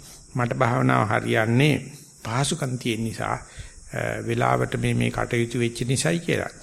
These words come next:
නමුත් ඒ පුද්ගලයා තුළ තියෙන විශ්වසනීයත්වය, මේ භාවනා වැඩපිළිවෙලට, මේ භාවනා පිරිසට, මේ වාතාවරණයට තියෙන විශ්වසනීයත්වය ඍජු බලපෑමක් කරනවා. අපි මේ සමත වශයෙන්, විපස්සනා වශයෙන්, පරියංක වශයෙන්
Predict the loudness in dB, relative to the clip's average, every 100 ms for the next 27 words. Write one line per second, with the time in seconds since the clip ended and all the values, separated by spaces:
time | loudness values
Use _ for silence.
0 | -18 -16 -6 -2 0 0 0 0 -2 -4
1 | 0 2 2 2 -2 0 2 2 2 2
2 | 2 2 2 2 2 0 -4 -8 -8 -12
3 | -16 -18 -18 -14 -4 -2 -2 0 2 2
4 | 2 0 0 -2 -2 -2 -2 -2 -2 -2
5 | -2 -2 -2 0 -2 -4 -8 -18 -20 -20
6 | -10 -2 2 2 0 -2 0 0 0 -8
7 | -20 -20 -8 -4 0 2 2 4 4 4
8 | 2 0 0 0 -2 0 0 0 0 0
9 | 2 6 6 6 2 -2 0 -2 -4 -12
10 | -20 -8 0 2 4 4 4 4 4 4
11 | 2 -2 -2 -2 0 0 -2 -6 -16 -20
12 | -20 -8 -4 0 2 4 2 -2 -6 -14
13 | -16 -20 -8 -2 0 0 0 0 -2 -2
14 | 0 -2 -2 -4 -4 -4 -4 -4 -4 -4
15 | -2 -2 0 -2 -2 -4 -4 -4 -4 -4